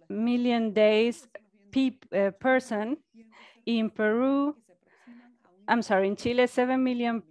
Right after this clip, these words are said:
uh, days person, in Peru, eight million days person. In Costa Rica, right, eight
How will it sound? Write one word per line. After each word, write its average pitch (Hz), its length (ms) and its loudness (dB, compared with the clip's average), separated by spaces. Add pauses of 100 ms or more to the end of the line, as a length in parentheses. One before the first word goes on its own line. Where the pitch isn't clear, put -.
(160)
uh, 190 220 -4 (220)
days 208 300 2
person, 226 600 0
in 196 440 -4
Peru, 202 440 0
eight 208 200 2
million 190 520 0 (440)
days 190 280 4
person. 170 520 -4 (640)
In 220 240 2
Costa 214 480 4
Rica, 196 460 2
right, 190 280 2
eight 202 420 -2